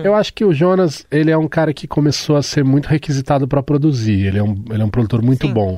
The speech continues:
Speaker 2: sim.
Speaker 1: Mas conversando com ele lá no Rio, eu acho que ele tá num momento que ele tá bem a fim de se reconectar com o som dele.
Speaker 2: Sim,
Speaker 1: Então
Speaker 2: que
Speaker 1: acho
Speaker 2: é
Speaker 1: que ele
Speaker 2: poderoso.
Speaker 1: pinta aí a qualquer momento. Deve, deve dar um gás.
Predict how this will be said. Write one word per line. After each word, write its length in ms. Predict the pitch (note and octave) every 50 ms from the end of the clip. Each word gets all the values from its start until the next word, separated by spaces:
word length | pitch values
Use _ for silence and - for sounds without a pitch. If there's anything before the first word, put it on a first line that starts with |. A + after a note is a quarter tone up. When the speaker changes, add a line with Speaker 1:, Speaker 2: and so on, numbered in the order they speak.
| - -
Speaker 2:
sim. 240 | - - G3 F3+ D#3+ -
Speaker 1:
Mas 220 | B2+ B2+ B2 -
conversando 500 | - D#3 C#3+ D3 C#3+ - - E3 D#3+ C3+
com 140 | - D3 C3
ele 160 | B2 A2+ A2
lá 100 | A2 G#2
no 80 | G#2 G2
Rio, 340 | F#2+ G#2 A#2+ C3 B2+ B2+ -
eu 160 | A2 A#2 A#2
acho 200 | A#2 A#2+ A#2 -
que 80 | - C3+
ele 100 | B2 A#2
tá 120 | - C3
num 80 | A#2+ B2
momento 320 | A#2+ A#2+ A#2 A#2+ A#2+ A2
que 80 | - -
ele 80 | A#2+ A2+
tá 140 | - B2+ B2+
bem 380 | A2 G#2 G#2 G#2 A#2+ C3+ E3+
a 40 | F3
fim 160 | - - E3 D#3
de 60 | C3+
se 180 | - - - C#3+
reconectar 800 | B2+ B2+ C3+ - D#3 C#3+ C#3 C3 - - _ - B2 A#2+ B2+ B2+
com 200 | - - - D3
o 60 | D3+
som 320 | - - - D#3+ D#3+ F3+ F#3
dele. 400 | D#3 C3+ A#2 G#2+ G2+ F2+ F2+ F2
Speaker 2:
Sim, 360 | - G3 F#3 E3+ D3+ C#3+ C#3+
Speaker 1:
Então 180 | C#3+ - - -
Speaker 2:
que 40 | D#3
Speaker 1:
acho 80 | D3+ D#3+
Speaker 2:
é 20 |
Speaker 1:
que 60 | C#3+
ele 80 | C3 C#3
Speaker 2:
poderoso. 220 | G3 G#3 C#3+ C#3 -
Speaker 1:
pinta 100 | - D#3
aí 180 | C#3+ C#3 C#3+
a 60 | D3+
qualquer 260 | C#3+ - D3+ - C#3+ C3+
momento. 520 | D#3+ G#3+ B3 A3 C3 G#2 G2 - G2+ G2 - _ _ _
Deve, 400 | - G#2 G2+ G#2+ G2+ G2 G#2+ A2+
deve 480 | G2 G#2+ G#2+ G#2 G#2 A#2 A#2+ B2 A#2+ A#2+ C#3 -
dar 140 | - A#2 A#2
um 100 | A#2+ C3
gás. 560 | B2+ A#2+ A2 A2 A2+ B2 C3+ C3 - - -